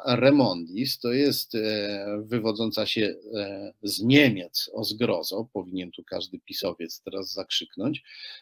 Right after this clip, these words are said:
wywodząca się z Niemiec korporacja działająca w różnych krajach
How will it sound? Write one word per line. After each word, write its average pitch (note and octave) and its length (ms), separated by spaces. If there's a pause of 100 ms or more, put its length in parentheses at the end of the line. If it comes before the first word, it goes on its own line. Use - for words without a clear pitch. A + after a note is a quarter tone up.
wywodząca D3 500
się C3 180
z A2+ 120
Niemiec B2 600
korporacja A#2 680
działająca G#2+ 540
w F#2+ 60
różnych G2+ 440
krajach F#2+ 680